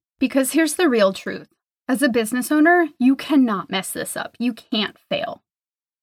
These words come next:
There are no right or wrong or good or bad decisions. Every decision that you make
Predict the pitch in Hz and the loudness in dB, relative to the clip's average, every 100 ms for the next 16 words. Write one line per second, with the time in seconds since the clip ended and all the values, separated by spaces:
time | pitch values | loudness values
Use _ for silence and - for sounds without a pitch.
0 | _ 247 247 262 247 240 220 190 202 208 | _ 0 4 4 4 2 0 0 0 -2
1 | - - - _ _ _ _ _ 226 220 | -6 -12 -16 _ _ _ _ _ -2 -2
2 | 208 214 214 214 208 190 214 214 208 196 | 0 2 2 2 -2 -2 -2 -2 -2 -4
3 | 180 190 190 214 - 196 196 185 - 220 | -4 -4 -6 -8 -8 -8 -6 -6 -4 -4
4 | - - _ _ _ _ _ _ _ _ | -6 -16 _ _ _ _ _ _ _ _
5 | _ _ _ _ _ _ _ 233 233 240 | _ _ _ _ _ _ _ 0 2 4
6 | 269 294 302 - 220 214 214 196 208 202 | 4 2 0 -2 -2 0 -2 -2 -4 -4
7 | 190 117 311 349 _ | -4 -4 -4 -6 _